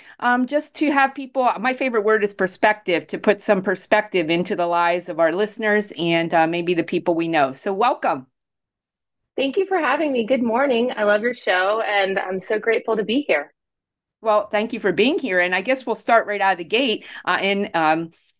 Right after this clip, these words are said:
Speaker 1: full disclosure, I've known Lee since she was a teenager and, uh, love her. And she's one of the people that inspires me the most. But Lee, why don't we start from the beginning? Share a little bit about your story and, um, where you started.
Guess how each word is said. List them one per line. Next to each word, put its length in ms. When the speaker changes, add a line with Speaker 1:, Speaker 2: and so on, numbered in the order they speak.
Speaker 1:
full 220
disclosure, 580
I've 180
known 260
Lee 180
since 420
she 220
was 340
a 80
teenager 640
and, 380
uh, 440
love 320
her. 160
And 160
she's 180
one 140
of 60
the 40
people 200
that 100
inspires 420
me 180
the 100
most. 400
But 220
Lee, 180
why 160
don't 140
we 80
start 320
from 160
the 80
beginning? 420
Share 260
a 60
little 220
bit 160
about 320
your 160
story 520
and, 280
um, 320
where 180
you 120
started. 580